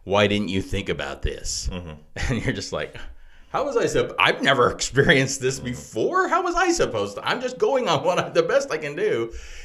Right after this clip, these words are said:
Speaker 1: And we really don't. We can't afford to give people that kind of mercy.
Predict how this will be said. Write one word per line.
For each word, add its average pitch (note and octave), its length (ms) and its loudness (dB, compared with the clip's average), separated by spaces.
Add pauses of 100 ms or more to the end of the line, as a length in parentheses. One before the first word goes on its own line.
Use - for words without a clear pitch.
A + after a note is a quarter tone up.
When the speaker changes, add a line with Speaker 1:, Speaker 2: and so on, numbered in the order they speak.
(100)
Speaker 1:
And B2 180 4
we A#2+ 80 2
really D3 420 2
don't. F#2 400 0
We F#2 100 -4
can't D3 360 4
afford G#2 380 -4
to D#2+ 60 -12
give F2 500 -8
people D#2+ 320 -8
that D#2+ 260 -6
kind E2 220 -6
of D2 80 -8
mercy. C#2+ 560 -6